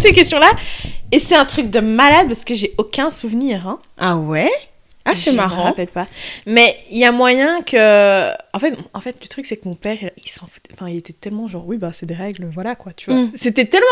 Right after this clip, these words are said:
Speaker 1: normal dans sa tête. Euh, après, mon père, il a genre eu, euh, cinq filles et
Speaker 2: Ah
Speaker 1: un
Speaker 2: ouais.
Speaker 1: garçon, donc, euh, voilà.
Speaker 2: Il a, il, les premières
Speaker 1: Voilà.
Speaker 2: règles, il en a eu vécu plusieurs
Speaker 1: C'est
Speaker 2: fois.
Speaker 1: ça, tu vois.
Speaker 2: Ok.
Speaker 1: Euh...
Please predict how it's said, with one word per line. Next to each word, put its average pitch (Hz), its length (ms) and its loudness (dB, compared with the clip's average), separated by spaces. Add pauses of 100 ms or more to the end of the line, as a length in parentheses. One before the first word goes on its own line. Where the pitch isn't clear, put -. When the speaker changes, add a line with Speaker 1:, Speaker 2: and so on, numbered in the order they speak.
Speaker 1:
normal 240 380 6 (420)
dans 226 120 2
sa 208 160 -8
tête. 202 460 -4 (800)
Euh, 185 340 6
après, 196 260 2
mon 247 140 0
père, 254 180 0
il 220 120 -2
a 170 100 0
genre 170 320 -4 (100)
eu, 165 220 -8
euh, 147 120 -8
cinq 208 380 -4
filles 220 460 -4 (240)
et 185 40 -4
Speaker 2:
Ah 185 220 2
Speaker 1:
un 175 140 2
Speaker 2:
ouais. 190 100 2
Speaker 1:
garçon, 175 340 0
donc, 175 260 -6
euh, 170 680 4
voilà. 180 280 6
Speaker 2:
Il 220 40 8
a, 214 60 8
il, 202 240 0
les 208 80 6
premières 208 300 0
Speaker 1:
Voilà. 226 120 0
Speaker 2:
règles, 233 120 2
il - 20 -2
en 202 80 -4
a 185 80 0
eu 185 60 -2
vécu 190 260 -6
plusieurs 175 340 -8
Speaker 1:
C'est 240 100 0
Speaker 2:
fois. - 100 -4
Speaker 1:
ça, 202 240 4
tu - 180 -6
vois. 170 280 2
Speaker 2:
Ok. 180 120 -8 (640)
Speaker 1:
Euh... 170 1000 -2